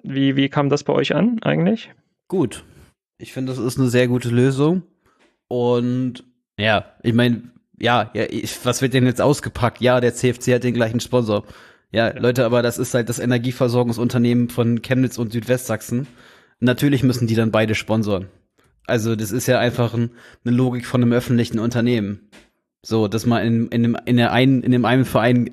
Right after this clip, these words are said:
Speaker 2: au-, gibt und dem anderen halt auch. Und
Speaker 1: Nix gibt. <laughs>
Speaker 2: Nein, aber
Speaker 1: Genau
Speaker 2: es
Speaker 1: so
Speaker 2: ist ja
Speaker 1: soll es
Speaker 2: einfach,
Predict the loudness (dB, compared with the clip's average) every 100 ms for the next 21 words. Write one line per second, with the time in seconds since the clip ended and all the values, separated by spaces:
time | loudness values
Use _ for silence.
0 | -4 -2 0 -2 -2 -2 0 2 0 -2
1 | -2 -2 -4 -10 _ -4 -4 -4 -12 _
2 | -10 -6 -6 -6 -2 -4 -2 -2 -2 -4
3 | -20 _ _ -10 -4 -4 -4 -4 -4 0
4 | 2 2 2 2 2 2 2 2 2 0